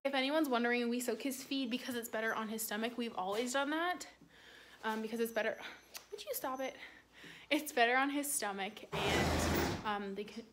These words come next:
digest it a bit better. And this kind of feed, which we feed him the Integrity, needs to be soaked. If anyone cares what we feed Salem,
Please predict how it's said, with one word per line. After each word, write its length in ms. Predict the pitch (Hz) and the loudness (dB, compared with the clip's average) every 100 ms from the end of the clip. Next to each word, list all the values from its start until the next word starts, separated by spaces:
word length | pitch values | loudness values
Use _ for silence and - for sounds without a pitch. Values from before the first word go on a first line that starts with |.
| - | -4
digest 380 | 214 208 214 277 | -2 -2 -2 -2
it 20 | |
a 20 | |
bit 140 | 269 294 | -2 2
better. 220 | 294 311 | 6 8
And 280 | 240 233 220 | 6 4 0
this 160 | 226 | -2
kind 220 | 220 262 | -2 -2
of 60 | 269 | -2
feed, 260 | 285 262 247 | -2 -2 0
which 460 | 226 214 - - - | -2 -2 -2 -4 -6
we 140 | 233 233 | -8 -8
feed 220 | 240 247 | -6 -4
him 220 | 254 240 | -2 -2
the 100 | 226 | -2
Integrity, 560 | 220 208 190 226 254 - - - - | -2 -4 -4 -2 -2 -2 -10 -16 -8
needs 220 | 196 - | -6 -4
to 80 | - | -6
be 60 | - | -6
soaked. 160 | - - | -6 -4
If 60 | |
anyone 220 | 302 311 | -2 -2
cares 220 | 285 262 240 | -2 -4 -4
what 140 | - | -6
we 80 | 214 | -8
feed 200 | - 190 | -10 -10
Salem, 260 | - - | -10 -12